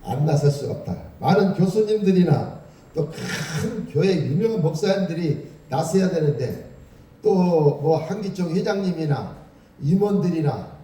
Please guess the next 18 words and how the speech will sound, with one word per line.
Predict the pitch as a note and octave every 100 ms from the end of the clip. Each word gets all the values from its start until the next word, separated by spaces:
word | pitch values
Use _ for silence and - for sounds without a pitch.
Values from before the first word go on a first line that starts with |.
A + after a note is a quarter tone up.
| -
뭐 | C3+ B2 B2+ G3 A3 -
이런 | D3+ A3 A#3+
분들이 | A3+ G#3+ G#3+ - - - - - - - -
이, | G3+ F#3+
일어나야 | G#3+ A#3 G3 D3+
되는데, | C#3+ C#3 - F#2+ - - - - -
이런 | F#3+ B3+ A#3+
분들이 | A3 A3 G3+
일어나지 | G3 G#3+ G#3 F#3
않기 | E3+ F#3+ G#3+
때문에, | G3+ F3 F3 F3 A#2+ - - - - - -
에, | C3 D3 C3+ B2+ A2+ G#2+
저도 | D#3 F#3 F3+
하나님을 | F#3 G#3+ F#3+ F3 E3
믿는 | D#3 D#3+ D#3+ D3 -
하나님의 | D#3+ G3 F#3 E3+ E3 F3 D3+ - - -
사역자로서, | - F#3+ G3+ G3+ F3 C#3+ - C#3 G2 - - - - - -
어, | A2 A2 A2 G2+ F#2